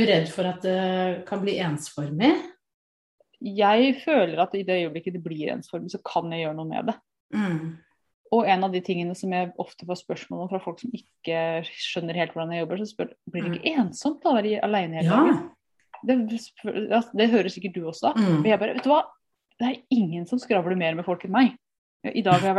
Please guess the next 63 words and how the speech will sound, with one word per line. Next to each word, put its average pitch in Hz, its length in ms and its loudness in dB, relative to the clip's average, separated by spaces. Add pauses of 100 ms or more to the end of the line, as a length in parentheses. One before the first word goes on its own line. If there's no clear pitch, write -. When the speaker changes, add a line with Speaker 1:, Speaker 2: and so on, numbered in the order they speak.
Speaker 2:
vært - 60 -16
i - 120 4
kontakt 180 280 -8
med 180 280 -2
den, 269 280 8
den, 214 200 2
den, 190 220 -2
den 175 180 -4
og 180 60 -10
den, 185 180 -2
og 220 60 -4
til 202 100 -2
og 185 60 -4
med 202 80 -2
når - 20 -2
jeg 196 60 -2
har 180 100 0
en 180 80 0
Speaker 1:
Ja. 165 180 -2
Speaker 2:
livesending 190 420 -6
og 190 80 -8
folk 185 160 -8
sier 185 140 -6
hei 160 200 -4
i 160 80 -10
chatten, - 260 -10
så 302 140 -12
føler 320 220 2
jeg 262 80 2
at - 60 -12
da, 403 100 4
nå 320 200 4
snakker - 360 -4
jeg 370 140 8
med - 100 6
Speaker 1:
Mhm. - 0 -
Speaker 2:
deg. - 240 4 (300)
Så - 140 -4
jeg 208 60 4 (120)
Speaker 1:
Enig. 151 60 -4
Speaker 2:
føler 170 180 0
at - 80 -8
jeg 160 80 -8
får 180 120 -6 (140)
masse - 440 -4
input 160 400 -6
i 285 40 -2
hele 190 180 -2
løpet - 100 -12
av 160 80 -8
dagen. 185 260 -10
Speaker 1:
Mhm. 165 480 0 (280)
Speaker 2:
Eh, 185 140 -8
Speaker 1:
Ja, 165 220 2
ja, 170 240 -2
ja. 156 160 -8 (920)
Speaker 2:
så 180 400 -12 (260)
det 202 100 2
er - 140 0 (140)
aldri 165 320 2
et, 160 180 -6 (100)
eh, 175 540 -8
Speaker 1:
Nei. 202 380 0